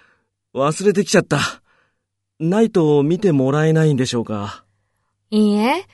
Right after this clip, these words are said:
Speaker 2: 大丈夫ですよ。ただ、今日の診察代は全額払っていただきます。ですが、一ヶ月以内に保険証を持ってきていただければ、払った診察代の七十パーセントをお返しします。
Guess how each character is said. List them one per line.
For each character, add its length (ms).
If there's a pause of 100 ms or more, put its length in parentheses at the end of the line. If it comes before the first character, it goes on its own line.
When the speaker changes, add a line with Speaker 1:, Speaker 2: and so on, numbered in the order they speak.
(140)
Speaker 2:
大 300
丈 160
夫 80
で 160
す 140
よ。 280 (760)
た 100
だ、 220 (200)
今 200
日 80
の 100
診 240
察 260
代 220
は 240 (320)
全 240
額 220
払 260
っ 20
て 160
い 60
た 140
だ 100
き 140
ま 160
す。 200 (640)
で 180
す 100
が、 240 (240)
一 180
ヶ 140
月 280
以 120
内 260
に 240 (120)
保 120
険 220
証 240
を 240
持 140
っ 20
て 180
き 120
て 80
い 100
た 140
だ 100
け 160
れ 100
ば、 220 (400)
払 220
っ 80
た 180
診 240
察 300
代 200
の 160
七 280
十 140
パ 160
ー 60
セ 160
ン 60
ト 220
を 40
お 40
返 220
し 180
し 100
ま 160
す。 240